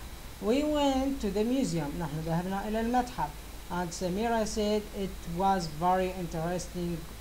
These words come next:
آه، هو كان، آه، very interesting، جدًا، آه، رائع وجميل. One weekend، آه،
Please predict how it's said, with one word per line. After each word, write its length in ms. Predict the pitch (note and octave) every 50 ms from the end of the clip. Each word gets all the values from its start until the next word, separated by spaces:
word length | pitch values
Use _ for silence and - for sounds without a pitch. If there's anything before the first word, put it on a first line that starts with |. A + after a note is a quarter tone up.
| - - - - - - - - - - F3+
آه، 260 | F3+ F3 F3 F3 F3
هو 200 | E3 F3+ F3+ F3 E3 -
كان، 220 | G3+ G3 G3+ G#3
آه، 580 | G3+ G#3 G3+ - - F3+ E3+ E3 E3 E3 E3 D#3+ D#3 D#3+
very 240 | G3+ A#3+ B3+ B3+ A#3+
interesting، 720 | A3 - G#3 G3+ G3 F#3+ F3 - - - E3+ E3 D#3+ - -
جدًا، 360 | G3 G#3 F#3+ F3 F3 G#3+ A3+ B3 A#3+ - G#3
آه، 140 | F#3 E3+ E3
رائع 340 | E3 F#3 G3 G3 G3 F#3+ F3+
وجميل. 440 | F3+ F3+ F3 D#3 F3 F#3 E3+ D#3+ C#3+ C#3+ - - - - - - - F#3+
One 560 | G#3 A#3 C4 C#4+ D4 D4 C4+ - A3+ G#3 G3 A3
weekend، 640 | A#3 B3 B3 - A#3 G#3 G3+ F#3+ F#3+ G3+ A3+ G#3+ G#3
آه، 260 | G3 F3 E3 E3 E3